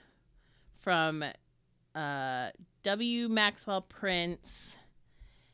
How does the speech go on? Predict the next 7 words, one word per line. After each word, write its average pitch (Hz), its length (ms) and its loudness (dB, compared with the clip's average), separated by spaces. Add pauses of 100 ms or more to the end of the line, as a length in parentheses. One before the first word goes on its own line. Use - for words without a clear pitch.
(360)
um, 151 580 0 (100)
and 156 680 -2
Martin 190 720 2
Morazzo 151 920 -2 (1080)
called 147 340 2 (140)
Art 214 240 10
Brut. 151 240 -4